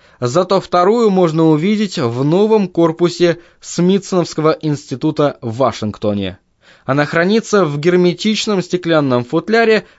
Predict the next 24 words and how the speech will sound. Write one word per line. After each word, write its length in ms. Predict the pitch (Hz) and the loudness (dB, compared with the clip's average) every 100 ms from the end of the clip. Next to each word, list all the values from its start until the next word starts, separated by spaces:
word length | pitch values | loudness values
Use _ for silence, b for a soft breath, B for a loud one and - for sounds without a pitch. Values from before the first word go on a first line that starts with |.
| - | -4
рядом 420 | 220 226 202 202 | 0 0 0 -4
с 100 | - | -4
лунными 460 | 196 190 175 165 160 | -2 0 0 -2 -2
камнями, 640 | 160 147 131 104 92 90 b b - | -2 -2 -2 -2 -4 -10 b b -8
которые 380 | 143 151 143 131 | -4 0 0 2
доставили 640 | 127 - 190 196 190 175 | 0 0 0 2 2 0
первые 500 | - 160 175 190 175 | 2 2 4 2 2
космические 680 | 135 127 131 123 123 - 120 | 0 -4 -4 -4 -6 -4 -6
путешественники, 920 | 120 123 - 196 - 185 185 185 180 B _ | -4 -8 -4 -4 -4 -4 0 0 -2 B _
прилетевшие 760 | 220 214 160 - 120 110 123 | -4 0 0 0 -2 -2 -4
на 120 | 117 113 | -2 0
Луну. 360 | 110 107 95 - _ _ _ _ _ _ _ _ | 0 -2 -4 -10 _ _ _ _ _ _ _ _
"На 200 | 110 110 | -6 -2
нашу 340 | 208 294 - | 0 0 0
Луну 360 | 165 123 113 98 | 0 2 0 -2
или 540 | - 135 190 196 185 | -6 -6 -2 2 2
на 280 | 175 156 202 | 2 2 0
одну 240 | 208 220 214 | 0 0 2
из 80 | |
марсианских?" 800 | 196 214 240 185 113 - 95 - _ _ _ _ _ _ | 0 -2 0 0 0 -2 -4 -8 _ _ _ _ _ _
спросил 500 | - 123 113 120 113 | -6 -2 -2 -2 -2
Рики. 400 | 110 - 98 95 _ _ _ _ _ _ _ | -2 -2 -6 -8 _ _ _ _ _ _ _
"На 120 | 247 233 | -6 -2
нашу", 360 | 123 - - | -2 -4 -10